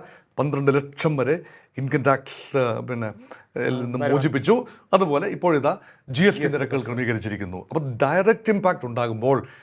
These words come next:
Speaker 1: വോട്ട് ചോരിയും മറ്റു കാര്യങ്ങളും എല്ലാം
Speaker 2: അതാണ് ഞാൻ ചോദിക്കാൻ
Speaker 1: ആവിയായി
Speaker 2: വന്നത്. കാരണം ഈ ബീഹാറിലെ തെരഞ്ഞെടുപ്പാണ് ഇവരുടെ മുന്നിലുള്ള ഏറ്റവും
Speaker 1: അതെ.
Speaker 2: അടുത്ത കടമ്പ എന്ന് പറയുന്നത്, ഏറ്റവും മുന്നിലുള്ള, ആ, ഇലക്ഷൻ എന്ന് പറയുന്നത്. അപ്പോൾ ആ ഒരു സാഹചര്യത്തിൽ ഈ വോട്ട് ചോരിയുമായി ബന്ധപ്പെട്ട യാത്ര അത് രാഹുൽ ഗാന്ധി നടത്തുകയുണ്ടായി.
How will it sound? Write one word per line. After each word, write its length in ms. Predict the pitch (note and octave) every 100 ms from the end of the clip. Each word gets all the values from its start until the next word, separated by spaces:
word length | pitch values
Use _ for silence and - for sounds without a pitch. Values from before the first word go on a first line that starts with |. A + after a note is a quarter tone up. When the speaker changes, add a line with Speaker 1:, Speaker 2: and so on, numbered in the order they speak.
| - -
Speaker 1:
വോട്ട് 320 | A2+ C#3 D3 D#3+
ചോരിയും 380 | B2+ A#2+ B2+
മറ്റു 200 | A2 G2
കാര്യങ്ങളും 420 | A2 G2+ G#2+ A2+ G2+
എല്ലാം 460 | G2 G2+ A#2+ A#2 _ C#3+
Speaker 2:
അതാണ് 220 | D#3 F3
ഞാൻ 100 | F3
ചോദിക്കാൻ 160 | C#3+
Speaker 1:
ആവിയായി 220 | E3+ E3+ D#3+
Speaker 2:
വന്നത്. 200 | C#3+ C3+
കാരണം 200 | D3+ E3+
ഈ 160 | E3+
ബീഹാറിലെ 440 | C#3 C#3+ D3 E3+ F3+
തെരഞ്ഞെടുപ്പാണ് 460 | D#3+ E3 D#3 D#3
ഇവരുടെ 260 | D3 C#3+ C#3+
മുന്നിലുള്ള 380 | C3+ C3 C#3 C3+
ഏറ്റവും 460 | C#3+ D#3 D3 E3
Speaker 1:
അതെ. 100 | D#3
Speaker 2:
അടുത്ത 160 | D3+ E3
കടമ്പ 360 | E3 D3+ D#3+
എന്ന് 180 | D3 C3+
പറയുന്നത്, 200 | A#2+ B2
ഏറ്റവും 180 | D3 E3
മുന്നിലുള്ള, 420 | E3+ F3+ F3+ F3+ - - - -
ആ, 140 | G#3 G3 G3 F#3 F3+ F#3+ F#3
ഇലക്ഷൻ 360 | F#3 F#3 G3+
എന്ന് 120 | E3+
പറയുന്നത്. 260 | C#3+ C3 C3+
അപ്പോൾ 120 | F3
ആ 140 | E3 G#3+
ഒരു 140 | A#3+
സാഹചര്യത്തിൽ 640 | G#3 G3+ G3+ G3 F3 E3+ E3+ - - D#3
ഈ 240 | D#3 F3
വോട്ട് 340 | E3+ D#3+ D#3+ D#3+
ചോരിയുമായി 420 | F#3 F3+ F3+ F3+
ബന്ധപ്പെട്ട 400 | E3 E3 D#3+ E3+
യാത്ര 460 | D#3 C#3+ C#3 C#3 C3 C#3
അത് 360 | C3+ C#3 D3
രാഹുൽ 220 | C#3 C#3
ഗാന്ധി 180 | D3+ D3+
നടത്തുകയുണ്ടായി. 460 | D3 C#3 D3 C#3